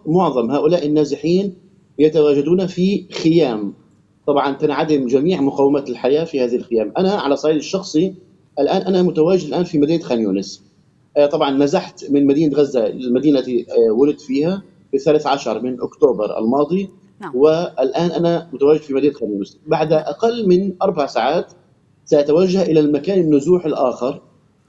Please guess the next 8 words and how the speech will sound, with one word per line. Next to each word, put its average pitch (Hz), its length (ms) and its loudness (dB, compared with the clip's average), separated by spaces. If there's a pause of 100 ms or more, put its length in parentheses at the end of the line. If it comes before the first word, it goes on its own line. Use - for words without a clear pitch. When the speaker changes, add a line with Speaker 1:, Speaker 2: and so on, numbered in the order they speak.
Speaker 1:
آه، - 20 2
آه، 139 380 2
طبعا 135 400 -2
أنا 143 180 0
من، 127 400 -2 (120)
من 131 220 0
بين 143 320 2
ثلاثمائة 131 560 -4